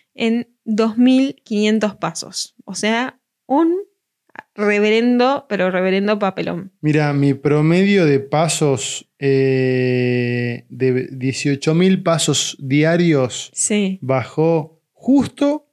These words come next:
Speaker 2: en los últimos siete días. Mi promedio es mil ochocientos pasos por día.
Speaker 1: Mi promedio es ¿tan bajo?
Speaker 2: ¿Cuánto?
Speaker 1: Media diaria, no, mil novecientos.
Speaker 2: Bueno, estamos
Speaker 1: Algo
Speaker 2: ahí,
Speaker 1: más que
Speaker 2: digamos.
Speaker 1: vos.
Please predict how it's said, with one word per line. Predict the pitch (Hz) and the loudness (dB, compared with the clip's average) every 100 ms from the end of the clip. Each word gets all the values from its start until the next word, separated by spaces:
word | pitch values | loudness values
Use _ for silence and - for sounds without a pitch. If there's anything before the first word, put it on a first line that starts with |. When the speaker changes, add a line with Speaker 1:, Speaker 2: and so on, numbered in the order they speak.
| _ _ _ _ | _ _ _ _
Speaker 2:
en | 147 | -2
los | 139 | 0
últimos | 180 190 151 | 0 0 0
siete | 160 160 | 0 2
días. | 156 165 | 2 2
Mi | 135 | 0
promedio | 113 143 151 | 0 0 0
es | 127 | 0
mil | 151 175 | 2 2
ochocientos | 156 151 - 156 127 | 0 -2 -2 -2 -2
pasos | 143 135 127 | -4 -6 -6
por | 127 | -8
día. | 113 - _ _ _ _ _ _ _ _ | -8 -10 _ _ _ _ _ _ _ _
Speaker 1:
Mi | 220 | -10
promedio | 208 214 202 214 226 | -4 -2 -2 0 0
es | 226 214 - - - _ _ _ _ _ _ _ _ _ _ _ _ _ _ _ - | -2 -4 -8 -8 -14 _ _ _ _ _ _ _ _ _ _ _ _ _ _ _ -10
¿tan | 226 247 | -4 -2
bajo? | 254 - 349 453 - | -4 -4 -6 -8 -10
Speaker 2:
¿Cuánto? | - 131 120 - _ _ _ _ _ _ _ _ _ _ _ _ _ | -4 -4 -4 -10 _ _ _ _ _ _ _ _ _ _ _ _ _
Speaker 1:
Media | 226 233 247 233 | -4 -2 0 0
diaria, | 214 220 247 - _ | -2 -4 -4 -8 _
no, | 240 233 | -10 -6
mil | 233 262 | -4 -2
novecientos. | 254 233 - 233 208 208 _ | -2 -6 -8 -10 -12 -18 _
Speaker 2:
Bueno, | 196 226 214 | -8 -6 -6
estamos | 185 180 180 | -4 -2 2
Speaker 1:
Algo | 190 | 2
Speaker 2:
ahí, | - | 2
Speaker 1:
más | 135 | 2
que | |
Speaker 2:
digamos. | 131 131 254 | 2 2 0
Speaker 1:
vos. | 262 - | -4 -14